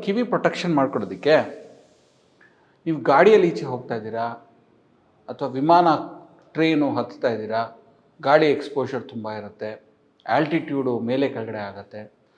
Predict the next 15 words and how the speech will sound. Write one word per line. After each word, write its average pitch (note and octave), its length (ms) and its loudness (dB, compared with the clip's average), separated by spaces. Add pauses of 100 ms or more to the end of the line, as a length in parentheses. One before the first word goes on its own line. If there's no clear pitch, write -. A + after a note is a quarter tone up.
(240)
ಆ - 20 -4
ಟೈಮಲ್ಲಿ C#3+ 640 0
ಕಾಟನ್ದು E3 680 2
ಎರಡು B2+ 320 2 (640)
ಪೀಸ್‌ಗಳು D3 400 0
ತೊಗೊಂಡು A#2+ 240 -4
ಅದನ್ನು A2 580 -10
ಎಳ್ಳೆಣ್ಣೆಲಿ C#3 560 2
ಅದ್ಬಿಟ್ಟು B2+ 400 -4
ಕಿವಿ F3+ 300 -2
ಒಳಗಡೆ C#3 640 0
ತುಂಬಿಸಿಟ್ಕೊಳ್ಳಿ. C3 760 -2 (1900)
ಅದರಿಂದ D3+ 260 -2
ಏನಾಗುತ್ತೆ C#3+ 460 -2
ಅಂದರೆ B2+ 260 0